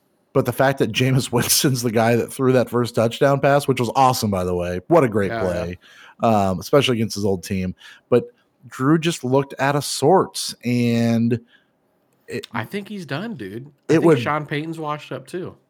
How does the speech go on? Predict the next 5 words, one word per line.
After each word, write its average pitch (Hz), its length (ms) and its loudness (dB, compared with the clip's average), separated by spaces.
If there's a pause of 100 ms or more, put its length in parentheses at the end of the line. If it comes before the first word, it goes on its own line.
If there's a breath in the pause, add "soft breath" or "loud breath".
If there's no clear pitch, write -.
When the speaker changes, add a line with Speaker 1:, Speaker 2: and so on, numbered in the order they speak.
(320)
Speaker 1:
it 143 140 4
would 143 200 4
bother 113 380 4
me 131 460 -2 (200)
if, - 460 -2